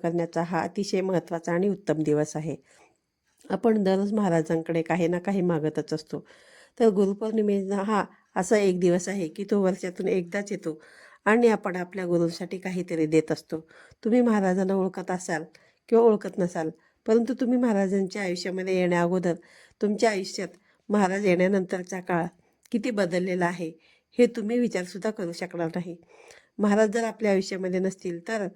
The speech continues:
आपल्या या आयुष्याला काहीच अर्थ नाही, असं तुम्ही विचार, स्वतःच विचार करा. आणि आपल्या आयुष्यामधील सर्वात सुंदर क्षण जो आहे तो म्हणजे हे स्वामींची सेवा. तुमचे पण असे झाले असतील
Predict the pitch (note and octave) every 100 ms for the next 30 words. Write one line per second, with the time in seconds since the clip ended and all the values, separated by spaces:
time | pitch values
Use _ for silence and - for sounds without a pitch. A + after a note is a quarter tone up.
0 | - - _ - G3 A3+ A3+ G#3+ F3+ F3+
1 | G3 G#3 A3 G3+ F#3+ F#3 E3 E3 E3 F3
2 | D#3 - _ _ _ - F#3 A#3 A#3 F#3+
3 | A3+ A3 G#3+ F#3 F3+ G#3 G3+ G#3+ G3+ F3+
4 | E3 E3 D#3+ D#3+ - - - - G#3 A#3
5 | B3+ G3+ G#3 G3+ F#3 F#3 G3 F#3 F3+ F3
6 | F3 G#3+ G#3 A#3 - A#3 G#3 F#3 - -
7 | - _ - F#3 F3+ G3 G3 F3 - A3
8 | A#3 G3 G#3 A3 A#3+ - G#3 F3 E3+ E3
9 | F3 - D#3+ D3 - _ - - _ _
10 | G#3+ G3 A#3 A#3 A3 G3+ G3 F3+ F#3+ F3
11 | E3+ E3+ -